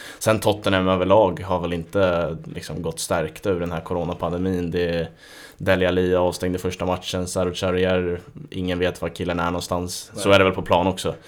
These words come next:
Speaker 1: Han är ju totalt urusel i försvarsspelet.
Speaker 2: Ja.
Speaker 1: Jag hatar Serge Aurier enkom på grund av att han är dålig.
Speaker 2: <laughs>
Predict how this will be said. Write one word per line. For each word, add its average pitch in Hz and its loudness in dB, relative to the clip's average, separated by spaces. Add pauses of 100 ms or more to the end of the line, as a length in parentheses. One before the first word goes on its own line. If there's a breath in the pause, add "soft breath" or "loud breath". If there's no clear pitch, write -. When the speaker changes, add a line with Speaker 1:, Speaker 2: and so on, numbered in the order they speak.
(260 loud breath)
Speaker 1:
Han 90 0
är 90 0
ju 87 -2
totalt 87 -2
urusel 85 -2
i 82 -6
försvarsspelet. - -8
Speaker 2:
Ja. 80 -2
Speaker 1:
Jag 53 -6
hatar - -6
Serge 80 -6
Aurier 87 -4 (300)
enkom 90 -2
på 80 -6
grund 82 -2
av 82 0
att - -12
han 82 -4
är 85 -2
dålig. 87 0
Speaker 2:
<laughs> - -6